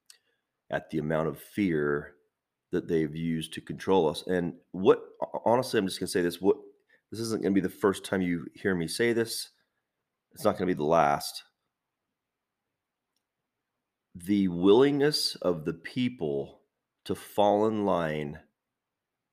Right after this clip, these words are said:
blows me away. And the only thing I can figure is it's out of fear. So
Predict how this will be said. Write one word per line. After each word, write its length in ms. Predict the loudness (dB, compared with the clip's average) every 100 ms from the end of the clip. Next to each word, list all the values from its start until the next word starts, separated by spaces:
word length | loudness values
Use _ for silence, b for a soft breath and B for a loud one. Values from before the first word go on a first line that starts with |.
| -12
blows 380 | -2 0 0 -2
me 140 | -4
away. 320 | -2 -4 -6 -12 _ _ _ _ _ _ _ _ _ _ _ _ _ _ _ _ _ _ _ _ _ _ _ _
And 220 | -4 -4 -4
the 80 | -2
only 160 | 0 0
thing 180 | 0
I 60 | -2
can 160 | -2 -6
figure 320 | -4 -2 -2
is 120 | -4
it's 200 | -8 -6
out 100 | -4
of 160 | -6 -4
fear. 400 | -2 -2 -4 -14 _ _ _ _ _ _ _ _ B B
So 400 | 12 12 12